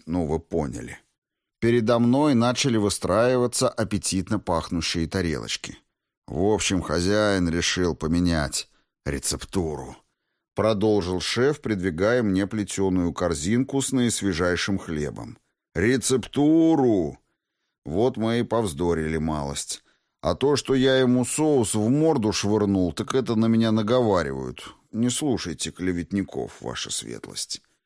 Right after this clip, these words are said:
«Не буду», пообещал я, пряча улыбку.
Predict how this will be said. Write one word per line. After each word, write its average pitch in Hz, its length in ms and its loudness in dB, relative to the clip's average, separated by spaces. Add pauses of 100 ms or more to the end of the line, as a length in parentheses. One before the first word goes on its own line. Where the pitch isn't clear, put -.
(360)
«Не 135 260 0
буду», 135 500 2 (500)
пообещал 98 640 2
я, 95 260 2
пряча 87 480 -2
улыбку. 73 640 -6